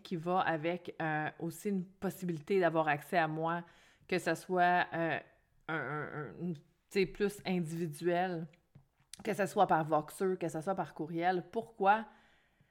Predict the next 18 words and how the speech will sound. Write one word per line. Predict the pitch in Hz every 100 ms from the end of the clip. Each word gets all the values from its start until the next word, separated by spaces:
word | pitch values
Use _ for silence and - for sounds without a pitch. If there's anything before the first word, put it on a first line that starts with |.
| _ -
Parce | 180 -
que | 185
chaque | - 277 -
personne, | 190 - - 226 214
justement, | 175 - 175 170 202
là, | 185 185
c'est | - - -
impossible | 262 - 170 - 233 214
de | 156
donner | 156 165 190
les | 190 156
mêmes | 165 196 226 208
conseils | 185 160 151 175 180
financiers | 175 - 233 190 165 - 180 170 214 - _ _ _ _ _ _ _ -
à | 180
tout | - -
le | 175
monde. | 151 135